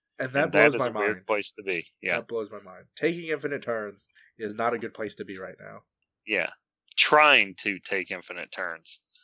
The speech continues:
Speaker 2: You very rarely are going to get there right now.
Speaker 1: Yeah. Ugh.
Speaker 2: So, yeah, interesting. Interesting is a, uh, deck that went four two in the Vintage Challenge. And
Speaker 1: Uh-huh.
Speaker 2: I don't know who played it,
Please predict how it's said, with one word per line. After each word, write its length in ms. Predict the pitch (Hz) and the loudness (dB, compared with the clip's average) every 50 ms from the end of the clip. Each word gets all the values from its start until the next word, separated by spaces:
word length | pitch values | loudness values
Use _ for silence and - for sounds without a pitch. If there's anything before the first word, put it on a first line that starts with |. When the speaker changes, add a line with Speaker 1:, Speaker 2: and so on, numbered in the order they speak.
| _ _ _ _ _ _ | _ _ _ _ _ _
Speaker 2:
You 120 | - 110 | -8 -2
very 280 | 107 117 127 135 131 120 | 2 6 6 8 8 6
rarely 420 | 107 107 117 117 127 123 120 110 | 6 6 6 6 8 6 6 4
are 120 | 107 101 98 | 4 2 0
going 240 | 98 104 104 101 90 | -2 -4 -6 -6 -6
to 100 | - 95 | -4 -4
get 140 | 95 87 - | -4 -2 -2
there 120 | - 85 | -4 -2
right 180 | 80 78 78 - - | -2 -2 -4 -4 -8
now. 160 | - - - _ _ _ _ _ _ - - | -12 -12 -12 _ _ _ _ _ _ -18 -12
Speaker 1:
Yeah. 260 | - 110 101 101 101 - _ _ _ _ _ _ _ - | -12 -10 -10 -10 -12 -16 _ _ _ _ _ _ _ -18
Ugh. 240 | 127 107 104 101 95 92 | -16 -12 -10 -10 -8 -4
Speaker 2:
So, 360 | 101 - 131 113 113 113 - - _ _ _ _ _ _ _ _ - | 0 4 4 6 4 4 0 -4 _ _ _ _ _ _ _ _ 2
yeah, 220 | - 117 - 190 - - | 4 6 6 4 4 6
interesting. 760 | 156 165 180 165 - - 113 95 92 - - - 98 90 87 - _ _ _ - | 4 4 6 4 2 2 4 2 2 0 -2 -8 -10 -12 -12 -16 _ _ _ -8
Interesting 760 | - 123 123 117 - 117 107 104 - - - 107 101 98 98 | -6 -6 -4 0 2 2 2 2 0 -2 -4 -4 -4 -4 -4
is 300 | 95 95 95 95 92 104 | -4 -4 -2 -2 0 2
a, 320 | 101 95 95 95 92 92 | 2 4 4 4 4 4
uh, 260 | 90 90 87 87 87 87 - - _ _ _ _ _ _ _ | 4 4 4 2 2 0 -4 -14 _ _ _ _ _ _ _
deck 300 | - 127 131 143 147 - | 6 6 8 8 6 4
that 160 | - 131 117 117 | 4 2 2 2
went 180 | 110 107 - | 0 -6 -8
four 400 | - - - - 127 127 143 143 123 | -10 -8 0 2 4 6 6 4 4
two 500 | - - - 131 127 131 139 151 151 - | 2 0 2 4 4 4 4 0 -2 -4
in 120 | - 135 143 | -6 -2 0
the 80 | 147 | 0
Vintage 480 | 135 127 139 139 147 147 139 - - - | 2 4 4 4 4 4 2 2 4 4
Challenge. 640 | - 151 147 151 156 156 156 156 156 - - - - _ _ _ _ - | 6 6 6 4 4 0 -4 -2 -2 -2 -2 -2 -6 _ _ _ _ -4
And 140 | - 104 101 | 0 2 4
Speaker 1:
Uh-huh. 160 | 101 98 113 | 4 2 2
Speaker 2:
I 20 | 123 | 2
don't 260 | 120 113 120 127 120 | 4 4 4 4 2
know 120 | 131 127 | 2 2
who 160 | 117 127 127 117 _ - | 2 2 0 0 _ 4
played 220 | 120 117 127 131 | 6 8 8 8
it, 160 | 139 123 - | 6 4 2